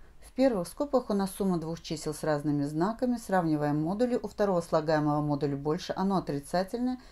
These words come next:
значит, и сумма будет отрицательная. Ставим знак «минус». А теперь из большего модуля вычитаем меньший модуль. От трех целых четыре десятых отнимаем две целых восемь десятых, будет минус ноль целых шесть десятых.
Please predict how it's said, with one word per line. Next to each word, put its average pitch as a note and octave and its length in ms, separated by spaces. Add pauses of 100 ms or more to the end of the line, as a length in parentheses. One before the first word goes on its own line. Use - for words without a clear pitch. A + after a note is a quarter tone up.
(180)
значит, B3 280
и E3 40
сумма G3 280
будет D#3 300
отрицательная. C#3+ 840 (280)
Ставим F3 240
знак D3+ 280
«минус». D#3 400 (420)
А F#3+ 100
теперь G3 340
из E3 120
большего D#3+ 380
модуля A#3+ 380
вычитаем F#3 600
меньший D#3 380
модуль. D3 340
От - 160
трех F#3 220
целых E3 300
четыре D#3+ 280
десятых D#3 480
отнимаем D3+ 540
две D3+ 160
целых D3 360
восемь C#3+ 360
десятых, A#3 500 (420)
будет E3 280 (340)
минус D3+ 320
ноль C#3+ 140
целых A3+ 320
шесть D#3+ 280
десятых. D3 520